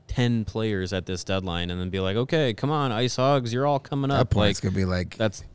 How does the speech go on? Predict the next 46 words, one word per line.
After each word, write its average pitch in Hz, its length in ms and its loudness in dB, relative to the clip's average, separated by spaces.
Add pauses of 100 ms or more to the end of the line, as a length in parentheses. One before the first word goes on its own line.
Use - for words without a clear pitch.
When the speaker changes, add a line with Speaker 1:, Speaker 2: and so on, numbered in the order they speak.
Speaker 1:
you're, 120 160 -4
Speaker 2:
"Come 123 140 -6
Speaker 1:
you're 120 160 4
Speaker 2:
on, 135 140 0
beer 127 260 -2
vendor 117 360 -4
from 104 280 -6
three 120 340 -4
oh 117 80 2
nine, 113 380 4
you're 117 100 4
Speaker 1:
Yeah. 127 140 4
Speaker 2:
playing, 117 420 6
<laughs> - 20 -14
you're 139 120 2
playing 185 320 4
on 156 80 4
the 143 80 2
fourth 151 300 0
line 143 260 -2
tonight." 107 340 -6
Speaker 1:
I'll 104 120 -2
dust 107 280 0
off 113 200 2
my 110 180 2
gear 98 300 0
and 90 140 0
volunteer. 92 600 -2
But 90 220 -2
yeah, 92 260 4
that, 95 180 -4
you 107 200 -2
can't, 110 340 0 (300)
you 104 100 -16
can't 113 320 -6 (240)
just - 260 -14 (200)
decimate 98 580 -2
your 92 140 -2
N 92 120 -2
H 87 160 -6
L 85 100 -6
roster 87 420 -4
like 78 180 -6
that 73 300 -4 (600)
and 85 220 -4
then 80 380 -4